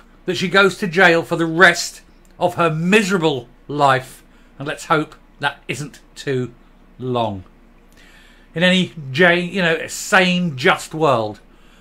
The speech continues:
she'd have been walked out of that court, had a rope put through, through her neck, and had a short drop. We don't have that as an option. But I do hope that the ladies at whatever jail she ends up in give her a very, very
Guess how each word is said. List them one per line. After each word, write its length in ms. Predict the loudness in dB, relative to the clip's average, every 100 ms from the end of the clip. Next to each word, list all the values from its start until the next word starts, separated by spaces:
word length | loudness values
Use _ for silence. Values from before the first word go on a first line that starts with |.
| -8
she'd 140 | -4
have 60 | -2
been 140 | 0
walked 240 | 0 0 0
out 120 | 0
of 40 |
that 180 | -2 -6
court, 360 | -4 -2 -2 -6 -20 _ -4
had 100 | -2
a 60 |
rope 280 | 2 2 2
put 180 | -6 -6
through, 300 | -4 -4 -4
through 160 | -4
her 220 | -2 -2 -4
neck, 400 | -4 -6 -10 -20 _ -20 _ _ _ _ _ _
and 80 | -6
had 100 | -2
a 80 | -2
short 540 | -4 -2 -2 -2 -6
drop. 400 | -4 -2 -2 -4 -16 -20 _ _ _ _ _ _ _ _ _ _ -14
We 100 | -4
don't 260 | -4 -4
have 160 | -4 2
that 120 | 2
as 140 | 2
an 80 | -4
option. 400 | -6 -8 -14 -14 -18 -20 -20 -20 -20 -4
But 80 | 0
I 80 | 0
do 240 | 0 2
hope 220 | 2 0
that 160 | -4 -6
the 80 | 0
ladies 480 | 2 2 0 -2
at 120 | -4 -2
whatever 280 | 0 0
jail 320 | 2 2 2 0
she 240 | -2 -2
ends 160 | 0 0
up 180 | 0
in 220 | -2 -8 -12 _ -20 -20 -4
give 140 | 0
her 160 | 4 4
a 100 | 2
very, 640 | 2 4 4 4 -2 -6 -14 -20
very 680 | -16 0 4 6 4 -2